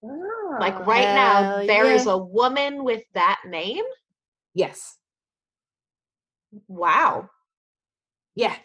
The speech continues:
Speaker 3: she did, uh, Amelia Earhart did it. Just not the original one.
Speaker 1: Uh,
Speaker 2: Interesting.
Speaker 1: did her parents name her that, or did she change her name?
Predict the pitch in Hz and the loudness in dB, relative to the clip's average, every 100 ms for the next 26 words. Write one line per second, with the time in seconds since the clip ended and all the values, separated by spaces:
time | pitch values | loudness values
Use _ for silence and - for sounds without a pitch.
0 | _ - 208 208 208 170 170 156 160 160 | _ -12 0 2 2 2 0 0 -6 -6
1 | 185 226 247 233 233 247 214 135 117 - | -4 -2 -2 -4 -6 -6 -4 -6 -8 -14
2 | _ _ _ - 156 147 - - _ _ | _ _ _ -8 -8 -8 -14 -20 _ _
3 | _ 165 190 247 _ _ _ - 254 220 | _ -10 -8 -8 _ _ _ -8 -6 -4
4 | 131 143 123 113 113 110 127 - _ _ | -6 -10 -14 -12 -12 -14 -18 -20 _ _
5 | _ _ _ _ _ _ _ _ _ _ | _ _ _ _ _ _ _ _ _ _
6 | - 220 214 208 208 208 208 - - - | -4 0 0 0 -2 -4 -6 -8 -12 -14
7 | _ 494 554 571 - - 285 220 185 180 | _ -14 -10 -10 -10 -10 -8 -8 -10 -16
8 | 190 _ _ _ 240 233 247 220 285 285 | -20 _ _ _ -2 0 0 -2 -2 -2
9 | 254 254 254 294 320 330 339 247 208 190 | -4 -8 -8 -6 -2 2 4 2 -2 -6
10 | 175 - 220 202 196 180 170 156 87 196 | -10 -10 -8 -8 -10 -12 -10 -10 -12 -14